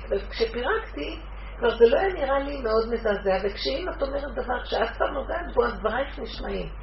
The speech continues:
יש איזה משקל. מאת השם יש איזה משקל שהוא נותן לילד לכבד ולהקשיב. וכן, הבעל או מישהו אחר. סתם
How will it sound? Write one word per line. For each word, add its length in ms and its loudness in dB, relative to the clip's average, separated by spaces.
יש 200 -2
איזה 180 -2
משקל. 480 -6
מאת 300 0
השם 480 -4
יש 160 -6
איזה 180 -10
משקל 480 -8
שהוא 260 -4
נותן 260 0
לילד 420 -6
לכבד 520 -6
ולהקשיב. 480 -10
וכן, 380 -8
הבעל 440 -6
או 40 -8
מישהו 320 -10
אחר. 240 -12
סתם 180 4